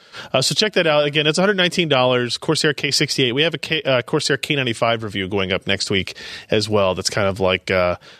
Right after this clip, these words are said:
a flagship model step above this if you're interested. It is more expensive, but, uh, we'll talk about that next week. I don't think that one's a spill-resistant model. Uh, Sebastian posted a review of the <sighs> Azul Byte three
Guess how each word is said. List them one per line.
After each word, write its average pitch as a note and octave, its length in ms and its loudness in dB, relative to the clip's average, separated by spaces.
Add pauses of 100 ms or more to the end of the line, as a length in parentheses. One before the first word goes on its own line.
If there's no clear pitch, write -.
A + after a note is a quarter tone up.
(100)
a G#2 80 0
flagship B2 640 0
model G#2 320 0
step - 320 0
above G#2 380 -2
this G2 180 0
if - 80 -8
you're G#2 80 2
interested. G#2 300 -2
It D3 100 2
is F3+ 140 0
more G#3 120 0
expensive, G2 520 -4
but, F#2 260 -4
uh, F2+ 280 0
we'll G2+ 120 -2
talk G#2+ 220 -2
about F#2 160 -4
that F#2+ 180 0
next - 160 -6
week. - 140 -8
I G#2 40 0
don't G#2 160 0
think G2+ 140 -2
that - 140 0
one's F#2+ 160 -4
a G2+ 40 -2
spill-resistant - 800 -4 (540)
model. D2+ 340 -2 (920)
Uh, C3 200 4
Sebastian D3 480 2
posted E3 280 2
a - 20 4
review D#3 300 2
of C3 100 -4
the B2+ 400 2 (800)
<sighs> - 20 -14 (960)
Azul D#3 720 2 (360)
Byte D#3 400 0
three C3 640 2